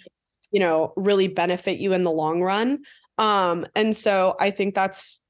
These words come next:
truly so important. And you and I talk about that all the time, is, like,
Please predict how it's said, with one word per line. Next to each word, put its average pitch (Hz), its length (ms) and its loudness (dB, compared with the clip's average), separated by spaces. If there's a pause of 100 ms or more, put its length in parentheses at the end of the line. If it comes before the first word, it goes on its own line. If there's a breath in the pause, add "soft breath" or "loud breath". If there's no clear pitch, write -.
(160)
truly 202 760 0
so 180 320 0
important. 185 720 -2 (440 soft breath)
And 180 460 2
you 190 180 0
and 190 100 2
I 185 60 2
talk 180 260 -2
about 180 200 0
that 175 180 0
all 175 120 0
the 175 100 -2
time, 170 360 -4
is, 196 140 -2
like, 160 360 0